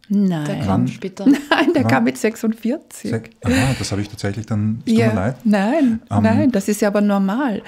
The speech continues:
Speaker 1: Also ich habe ein ganz normales Leben. Ich bin auch sehr daran interessiert, ein normales Leben und unauratisch zu haben, weil ich das für die größte,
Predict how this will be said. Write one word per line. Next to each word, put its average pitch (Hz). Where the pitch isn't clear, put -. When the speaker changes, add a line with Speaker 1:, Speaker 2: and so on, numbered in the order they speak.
Speaker 1:
Also -
ich 220
habe 214
ein 196
ganz 180
normales 190
Leben. 214
Ich 190
bin 208
auch 185
sehr 190
daran 208
interessiert, 202
ein 180
normales 180
Leben 196
und 196
unauratisch 170
zu 190
haben, 214
weil 196
ich 190
das -
für 196
die 196
größte, 208